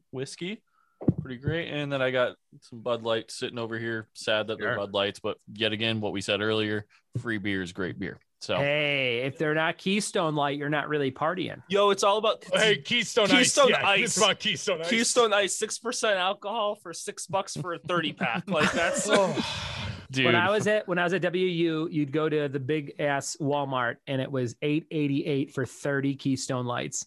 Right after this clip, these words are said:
Speaker 1: Yep.
Speaker 2: And you and a
Speaker 4: Yeah.
Speaker 2: friend would split it, so you'd give four forty-four. <laughs> And you would,
Speaker 4: So
Speaker 2: uh, you would split
Speaker 1: What?
Speaker 2: a case. We would drink all fifteen each,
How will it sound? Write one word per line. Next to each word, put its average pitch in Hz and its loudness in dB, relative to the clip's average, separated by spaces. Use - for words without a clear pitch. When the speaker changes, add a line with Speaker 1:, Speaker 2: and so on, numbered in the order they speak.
Speaker 1:
Yep. 113 4
Speaker 2:
And 143 -2
you 170 0
and 156 6
a - 6
Speaker 4:
Yeah. 151 0
Speaker 2:
friend 156 -2
would 143 -2
split 208 0
it, 143 -2
so 147 -2
you'd 135 0
give 139 -2
four 156 -2
forty-four. 143 -2
<laughs> - -20
And 147 2
you 156 2
would, 151 0
Speaker 4:
So - 4
Speaker 2:
uh, 131 4
you 165 2
would 151 2
split 143 -4
Speaker 1:
What? 233 6
Speaker 2:
a 208 0
case. 156 -2
We 165 2
would 160 0
drink 180 0
all 160 2
fifteen 185 -2
each, 151 0